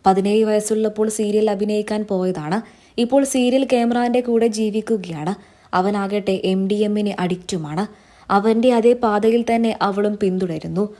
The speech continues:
അവളും എം ഡി എമ്മിന് അഡിക്റ്റ് തന്നെയാണ്. അബ്നോർമൽ ആയിട്ടാണ് അവൾ ഇപ്പോൾ പലതും പെരുമാറുന്നത്. അമ്മയുടെ അടുത്തേക്കും തിരിച്ചു വരുന്നില്ല. അവൻ നാല് സ്ത്രീകളുടെ ജീവിതം നശിപ്പിച്ചു. കുറച്ച് ദിവസങ്ങൾക്ക് മുൻപ് സാമൂഹ്യ പ്രവർത്തകയും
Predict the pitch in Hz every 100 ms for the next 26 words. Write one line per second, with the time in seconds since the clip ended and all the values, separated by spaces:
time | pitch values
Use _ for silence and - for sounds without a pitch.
0 | - - - 190 196 208 185 190 196 208
1 | 202 202 185 165 175 185 - 202 180 175
2 | 156 143 202 - - - _ _ _ _
3 | - _ _ _ _ _ 214 220 220 254
4 | 277 285 269 233 240 247 240 208 202 214
5 | 220 214 220 214 190 196 220 214 196 185
6 | 196 170 160 165 202 - - - _ 180
7 | 190 202 208 214 202 - 214 214 202 202
8 | 190 196 226 185 180 160 165 196 - -
9 | - 208 220 262 247 226 247 262 254 233
10 | 233 240 214 220 214 214 185 - 180 156
11 | - 208 - - - - - 262 262 285
12 | 294 262 262 262 254 254 262 262 247 220
13 | 220 214 208 220 220 240 233 214 214 226
14 | 220 226